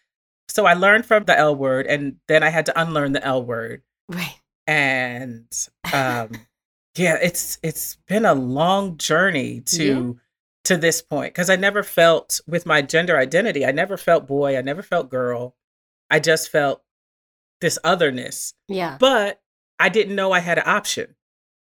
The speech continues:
Speaker 1: So now these young people these days, they say you have options. You can be non-binary. I didn't know I was non-binary until the words, I was listening to what everybody was talking about. And I,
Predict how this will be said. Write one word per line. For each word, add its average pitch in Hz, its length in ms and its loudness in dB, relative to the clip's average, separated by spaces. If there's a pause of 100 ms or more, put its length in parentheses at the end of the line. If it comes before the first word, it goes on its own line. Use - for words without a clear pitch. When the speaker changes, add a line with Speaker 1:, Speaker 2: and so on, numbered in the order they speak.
Speaker 1:
So 196 140 4
now 208 180 4
these 220 260 -4
young 240 240 4
people 139 380 -4
these 135 240 -2
days, 143 320 -2
they 170 120 0
say 196 180 0
you 202 140 -4
have 202 180 -2
options. 151 540 -2
You 170 80 -8
can 196 140 -8
be 208 120 -10
non-binary. 202 880 2 (180)
I 262 140 4
didn't 339 380 2
know 254 280 2
I 208 160 2
was 190 280 -6
non-binary 185 1160 0 (340)
until 180 800 -2 (180)
the 185 160 0
words, 190 500 2
I 170 80 0
was 170 200 -4
listening 220 320 -2
to 185 60 -4
what 180 120 0
everybody 160 340 0
was 135 160 -8
talking 262 400 -2
about. 131 340 2 (380)
And 208 140 4
I, 190 160 2